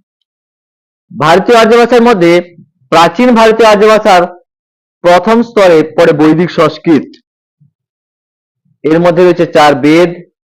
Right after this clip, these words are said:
ব্রাহ্মণ, আরণ্যক, উপনিষদ, সূত্র সাহিত্য, বেদাঙ্গ প্রভৃতি। প্রাচীন ভারতীয় আর্য ভাষার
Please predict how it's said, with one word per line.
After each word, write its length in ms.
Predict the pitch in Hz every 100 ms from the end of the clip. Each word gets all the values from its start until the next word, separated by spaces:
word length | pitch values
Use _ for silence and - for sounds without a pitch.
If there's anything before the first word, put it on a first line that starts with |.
| -
ব্রাহ্মণ, 600 | 107 135 151 156 170 175 180 _ -
আরণ্যক, 600 | 123 147 165 165 170 170 - 135
উপনিষদ, 600 | 139 151 165 160 180 170 - - _
সূত্র 400 | 180 170 170 170
সাহিত্য, 520 | 175 170 - 175 170 - _
বেদাঙ্গ 640 | 127 151 170 180 180 175 180
প্রভৃতি। 580 | 196 147 120 - 87 _ _ _ _ _ _ _ _ _ _ _ _ 135 _ _ _ _ _ _ _ _ _ -
প্রাচীন 440 | 170 180 254 247
ভারতীয় 340 | 226 233 233
আর্য 160 | 226 233
ভাষার 360 | 240 214 165